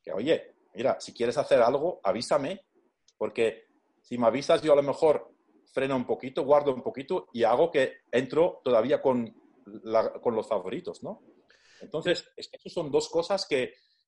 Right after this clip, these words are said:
que, que no voy a decir reprocho, pero es un, es un, es un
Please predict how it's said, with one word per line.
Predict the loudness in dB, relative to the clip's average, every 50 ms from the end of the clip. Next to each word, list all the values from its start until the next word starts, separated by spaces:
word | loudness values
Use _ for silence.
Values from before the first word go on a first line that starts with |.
| _ _
que, | -4 -2 0 2 2 2 2 0 -2 -4 -4 -4
que | -4 -2
no | 0
voy | 4 6
a | 6
decir | 6 6 4 2 0 0
reprocho, | 2 0 0 2 4 4 2 2 2 0 0 2
pero | 2 4 4 4 4 2
es | 2 -2 -4 -4
un, | -6 -6 -4 -4
es | -6 -6 -6 -8
un, | -10 -8 -6 -6 -6 -8 -8 -10 -14 -16 -20 _
es | -16 -16 -12 -10
un | -8 -8 -8 -6 -8 -8 -8 -10 -12 -14 -18 -20